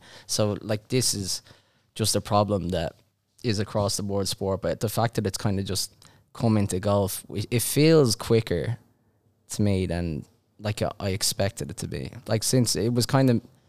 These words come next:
Mickelson was the first real story when he was like, "Actually, I'm not gonna play my local tournament. I'm gonna go over to Saudi and get a bucket load of cash for going over there." And, and that was like, Jesus, Phil, like, you've made your money.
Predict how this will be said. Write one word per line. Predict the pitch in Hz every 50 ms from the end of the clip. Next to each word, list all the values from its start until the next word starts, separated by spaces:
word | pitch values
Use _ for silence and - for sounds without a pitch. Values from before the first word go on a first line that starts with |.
| _ _ _ _ _
Mickelson | - 123 131 - - 127 - - 123 120
was | 113 104
the | 101 98
first | - 113 107 104 -
real | - 104 104 98
story | - - 98 101 104 104
when | 95 98 104
he | 104 104
was | 101 104 95 -
like, | 82 87 92 - 87
"Actually, | - - 110 - - 104
I'm | 101 101
not | 101 98 104 -
gonna | - 98 95 95
play | - - 101 104
my | 101 98 92
local | 92 98 98 98 - - 95 95 95 104 - _ _ _ _ _ _
tournament. | - 113 107 101 104 98 92 90 92 -
I'm | - 71 95 101
gonna | 90 98 95 95 90 85 76
go | - - 95 92
over | 98 92 95
to | - -
Saudi | - - - 90 92 90 87 87
and | 92
get | 92 - -
a | 98
bucket | 110 104 92 - 80
load | 82 82 87
of | 95
cash | - - 80 85 - -
for | - 85
going | 92 98 85 82 85
over | 82 87 90 90
there." | 87 85 71 69
And, | - - - -
and | - 110 107
that | 98 104 92 -
was | 95 101 - -
like, | 87 85 85 - - - - - - _ _ _ _ _ _ _ _ _ _ _ _ _ _ _ - -
Jesus, | 110 110 107 87 85 -
Phil, | - - 104 104
like, | 90 92 90 -
you've | - 117 127 127 110
made | 110 101 101 101 98 95
your | 98 95
money. | 95 95 95 87 80 - 98